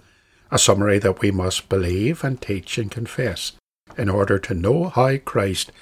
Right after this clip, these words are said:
has purchased our salvation for us. So clause one of the Creed reads, "I believe in God,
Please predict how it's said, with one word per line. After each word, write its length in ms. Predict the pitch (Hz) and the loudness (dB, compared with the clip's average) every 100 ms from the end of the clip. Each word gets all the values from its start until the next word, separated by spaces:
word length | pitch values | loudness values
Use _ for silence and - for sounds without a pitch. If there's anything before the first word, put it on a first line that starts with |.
| - - | -20 -10
has 280 | - 101 - | -4 -2 -4
purchased 560 | - 110 95 - 95 | -2 0 0 -2 -2
our 180 | 113 104 | -2 -2
salvation 600 | - 113 104 95 85 92 | -2 -4 -4 -4 -4 -6
for 160 | 85 90 | -8 -8
us. 360 | - - - - _ _ _ _ _ _ _ _ _ - | -10 -10 -14 -16 _ _ _ _ _ _ _ _ _ -8
So 120 | 156 | -6
clause 380 | - 98 98 127 | 0 2 2 2
one 180 | 104 | 2
of 120 | 170 147 | 2 0
the 80 | 127 | -4
Creed 420 | - 90 90 101 | -4 -4 -4 -4
reads, 440 | 90 95 113 - - _ _ _ - | -4 -4 -8 -14 -16 _ _ _ 2
"I 140 | 123 | 4
believe 360 | 135 185 95 95 | 6 6 2 0
in 140 | 107 | -2
God, 360 | 104 160 170 - | 0 0 -2 -6